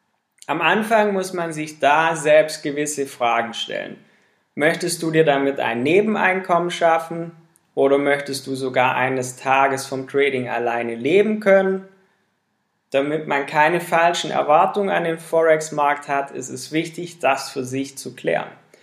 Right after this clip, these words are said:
Denn Geld allein sollte nicht das sein, was dich motiviert,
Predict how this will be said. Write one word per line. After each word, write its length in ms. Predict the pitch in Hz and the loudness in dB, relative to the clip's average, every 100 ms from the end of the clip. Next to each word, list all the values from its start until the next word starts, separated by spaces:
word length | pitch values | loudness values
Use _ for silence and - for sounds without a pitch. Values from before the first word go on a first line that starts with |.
| _ _ _ - | _ _ _ -2
Denn 180 | 151 156 | 0 4
Geld 280 | 175 208 | 4 4
allein 680 | 190 175 170 180 202 233 220 | 4 4 4 4 4 2 -2
sollte 560 | - 175 175 170 165 160 - | -2 4 4 2 -4 -8 -8
nicht 320 | 170 185 180 | -4 -4 0
das 240 | 175 180 - | 0 2 2
sein, 260 | 165 156 | 2 2
was 220 | 156 151 | 2 0
dich 160 | - 147 | -2 -8
motiviert, 720 | 143 139 - 135 165 190 196 | -6 -6 -6 -4 4 4 4